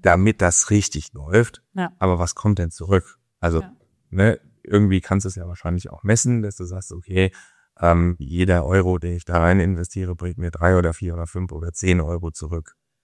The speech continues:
Speaker 1: Und das ist ja am Ende das Spiel, um das es so ein bisschen geht. Das ist eigentlich, ist es ein Zahlenspiel. Du musst halt irgendwann mal anfangen und, äh, musst es dann halt auch laufen lassen. Hatte jetzt, ähm, letztens erst wieder eine Konversation mit jemandem, der gesagt hat, ja, äh,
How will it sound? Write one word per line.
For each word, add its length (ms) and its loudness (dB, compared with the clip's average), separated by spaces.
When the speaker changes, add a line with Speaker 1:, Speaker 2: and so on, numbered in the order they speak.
Speaker 1:
Und 220 -6
das 120 6
ist 140 0
ja 200 2
am 120 2
Ende 220 -2
das 140 -8
Spiel, 340 2
um 140 -4
das 160 -6
es 100 -10
so 100 -8
ein 80 -4
bisschen 340 -6
geht. 240 2
Das 140 -4
ist 120 -12
eigentlich, 480 -8
ist 120 -8
es 160 -10
ein 100 -6
Zahlenspiel. 760 0
Du 80 -6
musst 220 -8
halt 160 -10
irgendwann 300 -4
mal 120 -8
anfangen 640 2
und, 380 6
äh, 180 -4
musst 220 -4
es 100 -8
dann 180 -4
halt 100 0
auch 120 -4
laufen 400 4
lassen. 400 -12
Hatte 160 -6
jetzt, 360 -8
ähm, 280 -8
letztens 360 -6
erst 180 -10
wieder 160 0
eine 100 6
Konversation 640 -2
mit 120 -6
jemandem, 520 -2
der 300 -2
gesagt 280 -8
hat, 140 -12
ja, 240 0
äh, 420 4